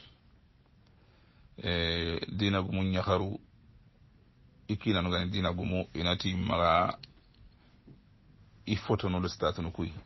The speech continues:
Yo, ya kui meno koto ku, idi, ihijamu nyilanti mantoni ni kabunu nyani,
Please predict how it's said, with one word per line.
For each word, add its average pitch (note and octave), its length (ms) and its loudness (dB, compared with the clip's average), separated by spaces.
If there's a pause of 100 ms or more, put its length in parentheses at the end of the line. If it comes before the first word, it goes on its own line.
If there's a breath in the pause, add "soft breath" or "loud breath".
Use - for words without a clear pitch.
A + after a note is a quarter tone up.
(120)
Yo, E2+ 140 0
ya F#2+ 220 0
kui C#3 180 0
meno G#2 160 0
koto F#2 260 -4
ku, F#2+ 240 -2 (800 loud breath)
idi, G#2 600 2 (460)
ihijamu G#2+ 420 6
nyilanti F#2 380 0
mantoni F2+ 460 0
ni F2+ 120 0
kabunu D#2+ 340 2
nyani, F#2 380 -4